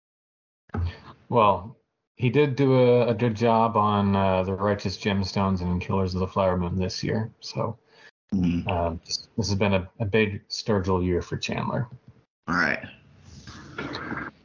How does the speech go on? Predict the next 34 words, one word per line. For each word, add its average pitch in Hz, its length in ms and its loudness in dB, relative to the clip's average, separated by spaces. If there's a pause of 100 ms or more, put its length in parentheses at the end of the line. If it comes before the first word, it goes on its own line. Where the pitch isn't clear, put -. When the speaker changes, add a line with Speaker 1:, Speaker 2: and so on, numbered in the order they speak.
(520)
Speaker 1:
Number 131 240 4
six - 340 0
on 139 160 6
the 123 80 6
list, 120 480 4
Expert 131 400 0
in 120 140 4
a 110 40 4
Dying 113 400 2
Field 117 320 2
by 110 140 4
the 101 140 0
Beths. - 600 -2 (1000)
This 143 520 0
album 127 680 4
is 104 280 -4
not 135 400 0
really 139 260 2
something 113 440 0
I 104 80 2
feel 117 220 0
like 104 180 0
I 98 80 0
should 131 320 -2
like 98 640 0
because 107 600 0
I, 123 360 0 (1160)
almost 165 480 2
as 127 180 2
a 117 80 2
rule, 101 640 0
hate 117 460 -4
pop - 320 -2
punk. - 280 -8